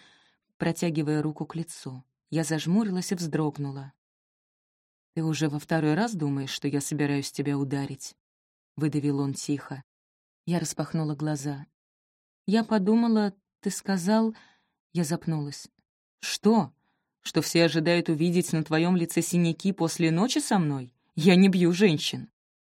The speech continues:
Я вспомнила, как он остановил моего отца, когда тот пытался меня ударить. Он никогда не поднимал на меня руку. Для меня не секрет, что многие мужчины Чикагского синдиката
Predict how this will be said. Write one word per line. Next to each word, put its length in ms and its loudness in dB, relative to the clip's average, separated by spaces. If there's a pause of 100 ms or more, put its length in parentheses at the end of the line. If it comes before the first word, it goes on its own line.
(400)
Я 160 2
вспомнила, 640 0
как 220 -4
он 100 2
остановил 520 0
моего 340 0
отца, 400 -4 (320)
когда 320 0
тот 240 -2
пытался 440 -4
меня 240 0
ударить. 640 -4 (460)
Он 200 6
никогда 400 4
не 120 0
поднимал 480 0
на 60 0
меня 300 0
руку. 440 -6 (400)
Для 180 2
меня 300 2
не 100 2
секрет, 500 0
что 220 -4
многие 360 0
мужчины 480 0
Чикагского 640 -4
синдиката 720 -2